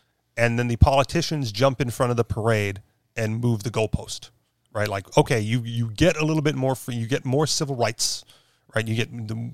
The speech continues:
women's right to vote, you know, black people can ride the bus, right? What, you know, trans rights, whatever, whatever, whatever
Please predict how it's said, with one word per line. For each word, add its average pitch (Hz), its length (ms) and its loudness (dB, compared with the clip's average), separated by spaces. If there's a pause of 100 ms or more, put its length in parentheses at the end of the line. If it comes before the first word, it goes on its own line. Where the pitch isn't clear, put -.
women's 160 400 0
right 139 280 4
to 135 60 -4
vote, 131 440 2 (400)
you 120 80 -10
know, 110 100 -2
black 127 320 0
people 147 240 0
can 123 180 -4
ride 120 260 2
the 123 60 -2
bus, - 460 -2 (380)
right? 113 200 -2
What, 113 240 0
you 110 100 -2
know, 104 100 -6
trans 143 560 0
rights, 131 420 0
whatever, 139 240 2
whatever, 190 340 6
whatever 156 500 0